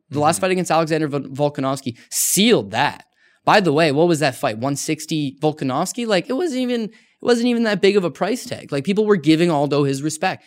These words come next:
Speaker 2: Yep.
Speaker 1: Did not pull the trigger. The leg kicks, those have been gone for years. The takedown defense, you used to have to try to take him down,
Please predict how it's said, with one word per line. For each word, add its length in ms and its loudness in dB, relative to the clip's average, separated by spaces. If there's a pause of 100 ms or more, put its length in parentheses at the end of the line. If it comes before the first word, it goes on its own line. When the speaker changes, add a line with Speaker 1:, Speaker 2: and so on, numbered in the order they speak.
(100)
Speaker 2:
Yep. 200 -10
Speaker 1:
Did 120 4
not 360 2
pull 160 -2
the 100 -4
trigger. 300 -6
The 120 -4
leg 220 0
kicks, 240 -4
those 200 2
have 100 -4
been 120 -4
gone 200 -4
for 120 -14
years. 320 -6 (220)
The 80 -4
takedown 360 0
defense, 440 -4 (840)
you 140 -2
used 300 0
to 60 -4
have 200 -4
to 80 -14
try 180 -4
to 60 -8
take 200 -8
him 60 -18
down, 220 -4